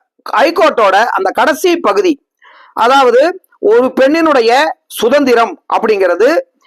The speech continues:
ஆ, எது, எது வரைக்கும் அப்படிங்கிற அந்த ஒரு ஹைகோர்ட்டோட அந்த ஒரு பகுதியை மட்டும் நம்ம எடுத்துக்கிட்டு நாம வந்து ஒரு இயற்கை சார்ந்த,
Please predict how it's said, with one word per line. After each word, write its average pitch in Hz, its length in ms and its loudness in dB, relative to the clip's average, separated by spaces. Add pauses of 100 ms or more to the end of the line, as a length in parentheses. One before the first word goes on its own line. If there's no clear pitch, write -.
(440)
ஆ, 196 560 2 (120)
எது, 240 380 0 (160)
எது 311 260 0
வரைக்கும் 247 580 0
அப்படிங்கிற 208 400 0
அந்த 240 760 0
ஒரு 190 520 0 (140)
ஹைகோர்ட்டோட 180 580 0
அந்த 196 420 -2
ஒரு 196 280 0
பகுதியை 262 400 0
மட்டும் 180 240 -2
நம்ம 170 180 -2
எடுத்துக்கிட்டு 160 440 -2 (380)
நாம 294 460 2
வந்து 226 460 -2 (200)
ஒரு 226 500 2
இயற்கை 294 480 0
சார்ந்த, 180 640 -2